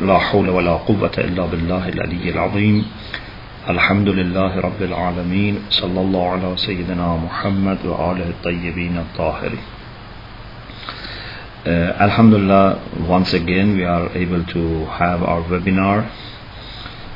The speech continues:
Uh, we are in the blessed month of Rajab, and this webinar is broadcasted from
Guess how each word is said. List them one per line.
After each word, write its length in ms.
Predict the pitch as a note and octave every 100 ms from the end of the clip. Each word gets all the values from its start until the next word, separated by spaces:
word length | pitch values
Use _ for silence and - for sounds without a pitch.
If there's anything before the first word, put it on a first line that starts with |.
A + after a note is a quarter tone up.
| - - - - -
Uh, 580 | F2 D#2+ D#2+ D#2+ D#2 - - - - - - - - - -
we 200 | F2 F2+
are 160 | F2
in 160 | F2 E2
the 100 | E2 D#2+
blessed 380 | F2+ F2+ - F#2+
month 200 | F#2+ -
of 100 | E2
Rajab, 500 | F#2 F#2+ G2 F#2+ F#2+ - - - - -
and 240 | F2 F2 F2
this 240 | F#2 -
webinar 680 | G#2 F#2 F#2 F2+ F2+ F2 -
is 380 | F2 F2 F2
broadcasted 720 | E2+ E2+ D#2 - F2+ - F#2 E2+ -
from 360 | F2 E2+ E2+